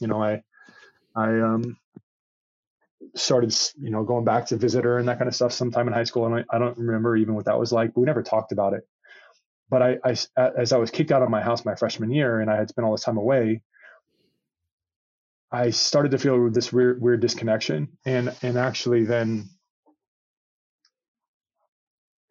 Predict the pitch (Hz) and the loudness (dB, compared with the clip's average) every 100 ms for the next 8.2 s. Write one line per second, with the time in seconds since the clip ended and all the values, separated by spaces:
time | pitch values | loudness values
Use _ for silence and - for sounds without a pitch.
0 | - 160 160 120 127 143 143 - 147 131 | -4 0 2 2 2 2 2 2 2 2
1 | 110 151 165 - 147 123 - 120 110 98 | 2 4 2 2 -2 -2 -2 -2 0 -2
2 | 92 - - - 127 117 139 131 135 120 | -6 -14 -8 -2 0 2 2 2 2 0
3 | 117 127 131 131 - 147 147 131 131 120 | 0 0 2 0 2 2 4 2 2 0
4 | 139 120 113 117 - 120 101 120 120 104 | -2 0 2 0 -2 -6 -2 -2 0 -2
5 | - 123 123 113 107 98 _ _ _ _ | 0 0 0 0 -2 -6 _ _ _ _
6 | _ _ - 113 110 151 147 - 110 104 | _ _ -4 -2 0 2 2 0 0 2
7 | 107 117 110 113 117 110 120 110 113 101 | 2 2 2 2 2 0 0 0 2 2
8 | 101 | 2